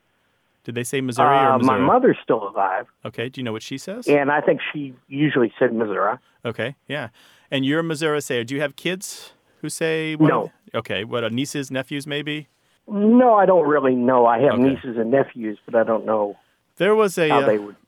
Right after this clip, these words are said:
Speaker 1: there was a linguist by the name of Donald Lance who died a few years ago. Uh, he was at the University of Missouri in Columbia,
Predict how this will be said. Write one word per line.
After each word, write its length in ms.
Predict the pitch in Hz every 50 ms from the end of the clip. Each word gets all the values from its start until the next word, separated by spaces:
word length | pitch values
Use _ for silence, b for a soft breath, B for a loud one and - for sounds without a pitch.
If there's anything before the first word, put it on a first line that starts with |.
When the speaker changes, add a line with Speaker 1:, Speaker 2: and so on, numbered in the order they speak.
| _ _ _ _ _ _ - - _ -
Speaker 1:
there 120 | 160 196
was 120 | 220 226 196
a 60 | 170
linguist 500 | 156 165 185 220 226 208 170 147 - -
by 100 | 151 135
the 80 | 127 131
name 200 | 135 147 147 139
of 120 | 120 110
Donald 440 | 110 123 123 135 147 147 147 127 113
Lance 400 | 113 117 113 110 101 92 - -
who 80 | - 110
died 240 | - 113 110 107 104
a 40 |
few 140 | - - 117 104
years 260 | 101 104 104 92 -
ago. 480 | 104 95 107 98 95 95 95 95 - _ -
Uh, 180 | - 120 113 107
he 300 | - - - 131 123 127
was 220 | 120 120 117 113
at 100 | 135 117
the 80 | - 123
University 400 | 110 117 123 127 135 127 - 147
of 20 | 131
Missouri 460 | 113 107 120 117 117 120 120 117 110 - -
in 200 | - - 113 120
Columbia, 640 | 120 - - 139 131 120 117 110 107 104 104 117